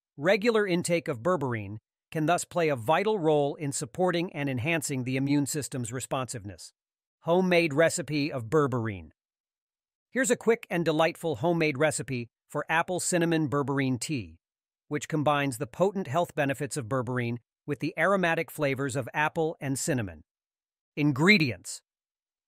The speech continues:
one capsule of Naomi berberine,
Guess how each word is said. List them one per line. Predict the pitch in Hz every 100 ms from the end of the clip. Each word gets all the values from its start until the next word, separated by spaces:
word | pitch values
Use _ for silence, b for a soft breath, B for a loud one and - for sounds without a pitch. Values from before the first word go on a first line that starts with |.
| _
one | 139 196 220
capsule | 160 185 185 196 185 196
of | 151
Naomi | 135 156 165 175 180 180
berberine, | 139 170 151 143 139 117 92